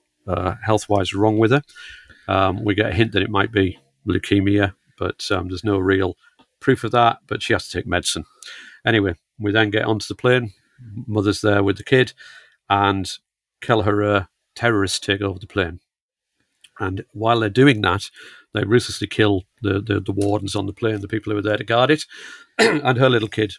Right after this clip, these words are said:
makes a run for it. So she tries to go and collect him and protect him, and in the process, she's shot, s-,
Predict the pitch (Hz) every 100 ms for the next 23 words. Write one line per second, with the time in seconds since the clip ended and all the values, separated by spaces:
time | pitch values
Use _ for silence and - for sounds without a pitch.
0 | _ 104 104 - 110 117 113 - 104 -
1 | 98 - 104 - 104 - - 95 - _
2 | _ _ _ _ - 95 92 - _ -
3 | 113 - 147 120 90 - - - - _
4 | - - 120 - 131 131 127 _ _ _
5 | _ _ 104 98 92 - 143 - 90 -
6 | - 95 - - - 107 71 - - _
7 | _ - - _ _ _ _ _ _ -